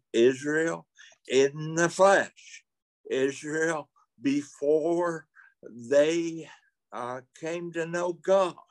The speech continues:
And he said, "For they, being ignorant," in other words, not knowing of God's righteousness and going about to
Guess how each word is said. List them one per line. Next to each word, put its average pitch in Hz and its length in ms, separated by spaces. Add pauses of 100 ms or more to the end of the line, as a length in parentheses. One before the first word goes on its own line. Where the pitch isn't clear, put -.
(840)
And 127 260
he 156 220
said, 143 460 (340)
"For 110 220 (160)
they, 131 680 (380)
being 123 340 (180)
ignorant," 165 840 (340)
in 104 120
other 104 220
words, 143 300
not 107 400
knowing 143 600 (400)
of 110 200 (200)
God's 143 640 (260)
righteousness 165 1120 (640)
and 101 300 (100)
going 147 560 (140)
about 208 720 (100)
to 107 200